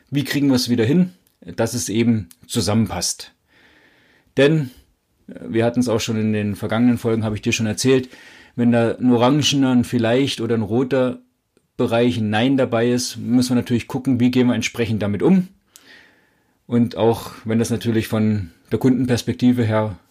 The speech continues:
kommt. Und genau das schauen wir uns, schauen wir uns. Darüber sprechen wir natürlich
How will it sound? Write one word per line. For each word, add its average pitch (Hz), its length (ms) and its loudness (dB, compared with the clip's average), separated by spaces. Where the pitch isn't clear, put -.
kommt. 147 440 -2
Und 127 80 -2
genau 123 240 4
das 135 520 0
schauen 113 320 -2
wir 113 100 0
uns, 107 500 -6
schauen 92 300 -6
wir 90 60 -2
uns. 87 220 -10
Darüber 123 340 2
sprechen 143 460 0
wir 131 120 4
natürlich 123 560 0